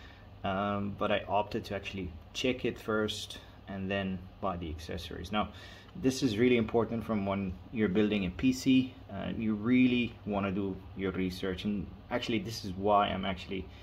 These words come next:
doing this video, 'cause, um, every case and every build is different. So,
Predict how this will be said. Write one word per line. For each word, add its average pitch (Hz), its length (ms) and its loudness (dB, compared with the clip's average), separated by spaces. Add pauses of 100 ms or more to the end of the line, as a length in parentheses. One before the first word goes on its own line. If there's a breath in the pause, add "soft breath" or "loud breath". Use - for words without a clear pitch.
(220 loud breath)
doing 113 220 2
this 107 160 0
video, 113 380 2 (640 loud breath)
'cause, 101 580 -2 (160)
um, 98 720 -4 (260)
every 131 380 4
case 127 560 2
and 101 100 -2
every 104 240 0
build 101 320 2
is 92 140 -2
different. 113 520 -4
So, 95 380 -2